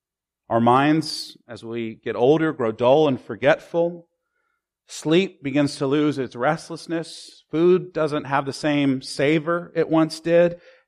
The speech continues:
We're at the mercy of time. And if that isn't enough to,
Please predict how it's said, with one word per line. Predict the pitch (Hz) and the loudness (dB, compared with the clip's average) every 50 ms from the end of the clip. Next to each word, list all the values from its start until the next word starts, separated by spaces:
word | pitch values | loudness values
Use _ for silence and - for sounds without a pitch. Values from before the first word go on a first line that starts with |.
| _ _ | _ _
We're | - 147 151 165 | -4 2 4 4
at | 170 165 - | 4 2 2
the | 151 | -2
mercy | 147 143 147 165 196 196 185 - - - 135 113 101 101 87 _ _ _ _ _ - | 0 2 4 4 4 4 0 -4 -10 -10 -8 -8 -8 -10 -14 _ _ _ _ _ -10
of | 123 - _ | -10 -10 _
time. | - - 147 156 147 131 107 92 80 - - _ _ _ _ _ _ _ _ _ _ _ _ _ _ _ _ _ _ _ _ _ _ _ _ _ _ _ _ _ _ _ _ | -6 -4 0 0 0 0 -2 -4 -8 -14 -18 _ _ _ _ _ _ _ _ _ _ _ _ _ _ _ _ _ _ _ _ _ _ _ _ _ _ _ _ _ _ _ _
And | - 123 143 | 0 0 0
if | 139 - - | 0 2 8
that | 175 190 214 - - | 10 10 10 10 8
isn't | 170 180 160 156 180 165 160 - | 4 2 4 4 2 0 2 2
enough | 151 156 156 156 156 131 117 - - _ _ _ _ _ _ _ _ _ _ _ _ _ _ _ _ _ _ _ _ _ _ _ | 2 6 6 6 6 6 4 0 -10 _ _ _ _ _ _ _ _ _ _ _ _ _ _ _ _ _ _ _ _ _ _ _
to, | - - 131 123 - - | 0 4 4 4 4 0